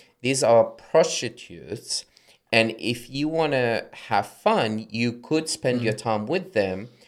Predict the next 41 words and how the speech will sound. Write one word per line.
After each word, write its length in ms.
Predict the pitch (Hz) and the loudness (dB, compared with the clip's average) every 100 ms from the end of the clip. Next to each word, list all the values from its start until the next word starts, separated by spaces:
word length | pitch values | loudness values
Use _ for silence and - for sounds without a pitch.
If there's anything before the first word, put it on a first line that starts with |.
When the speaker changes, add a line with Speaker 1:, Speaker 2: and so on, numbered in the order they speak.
| 131 | -8
Speaker 2:
Yeah. 160 | 110 | -2
Speaker 1:
But 200 | 113 - | 2 2
it's 160 | 120 - | 2 -2
not 200 | 180 - | -2 2
like 240 | 147 131 | 2 2
you're 100 | 123 | -4
looking 300 | 113 120 117 | -4 -6 -8
for 240 | 107 113 107 | -6 -2 0
a 40 | |
meaningful 600 | 104 107 110 107 - 101 | 0 -2 -2 -4 -4 -4
relationship." 640 | 98 95 147 165 127 127 | -2 2 2 2 -2 0
Speaker 2:
No, 60 | 120 | 0
it's 120 | 113 | 2
like 140 | 139 - | 0 -2
a 60 | |
practice 500 | - 131 123 - - | 2 2 2 -2 -6
run. 300 | 123 113 113 - - - | -4 -4 -6 -16 -20 -18
You 100 | 135 | -2
Speaker 1:
It 80 | 156 | 0
Speaker 2:
know? 60 | 175 | 2
Speaker 1:
is, 120 | 139 120 | 2 2
Speaker 2:
Yeah. 120 | 117 117 | 2 -2
Speaker 1:
it 60 | |
is. 280 | 131 104 120 | 0 -2 -4
Speaker 2:
Yeah. 60 | - - _ | -10 -18 _
Speaker 1:
But 180 | 123 143 | 0 4
then 300 | 160 160 131 | 6 6 4
when 240 | 135 143 143 | 2 2 0
we 100 | 208 | -2
look 220 | 240 - | -4 0
at 220 | 190 - | 0 2
the 100 | 127 | -2
Bible 680 | 123 117 143 151 107 85 85 - _ - _ _ _ _ _ - | 0 2 2 2 0 -4 -6 -18 _ -20 _ _ _ _ _ 0
and 360 | 123 120 117 - _ | 2 2 -2 -12 _
we're 240 | - 131 127 | -4 0 2
looking 440 | 135 165 - 175 | 2 0 0 -2
at 160 | 123 104 | -2 -2
Jesus 360 | 120 113 107 | -2 -2 -2
being 260 | 107 107 104 | -2 -4 0
our 240 | 101 104 | 0 2
example, 760 | 98 98 113 117 113 - 87 | 0 -2 -2 0 0 -4 -8